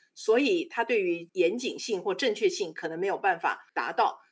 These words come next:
所以在人机协作中，其实我们还是要再次强调人类研究者对于生成内容要进行检验，要有判断。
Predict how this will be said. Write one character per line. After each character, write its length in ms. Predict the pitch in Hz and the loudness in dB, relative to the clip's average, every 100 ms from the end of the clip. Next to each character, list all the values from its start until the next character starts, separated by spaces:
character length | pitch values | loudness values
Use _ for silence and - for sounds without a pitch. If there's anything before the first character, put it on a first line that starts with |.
| _ | _
所 160 | 240 | 0
以 120 | 220 | 0
在 260 | 185 240 185 | 2 2 2
人 260 | 175 180 185 | 0 0 2
机 140 | 160 | 0
协 180 | - 180 | 2 4
作 160 | 220 | 4
中， 300 | 190 202 269 | 4 2 0
其 180 | 196 - | -4 -6
实 120 | - | 2
我 60 | 214 | 2
们 80 | 160 | 2
还 120 | 156 | -4
是 100 | - | 0
要 80 | 240 | 0
再 200 | 254 220 | 2 0
次 180 | - 208 | 0 -4
强 240 | 160 170 | -4 -2
调 240 | 202 175 | 0 2
人 180 | 165 165 | 0 0
类 160 | 214 214 | 4 4
研 160 | 170 | 4
究 160 | 170 214 | 4 2
者 220 | 190 160 | 2 0
对 160 | - 190 | 4 4
于 100 | 170 | 2
生 240 | 175 254 | 0 0
成 220 | 269 185 | 0 -2
内 180 | 180 220 | 0 2
容 240 | 175 156 - | 2 -2 -2
要 160 | 254 226 | 2 2
进 180 | 269 | 2
行 180 | 196 170 | -2 -4
检 240 | 165 147 170 | -2 -2 2
验， 300 | 202 175 - | 0 0 -6
要 200 | 208 180 | 0 2
有 140 | - | 2
判 280 | - 247 202 | -2 -4 -2
断。 200 | 175 - | -4 -6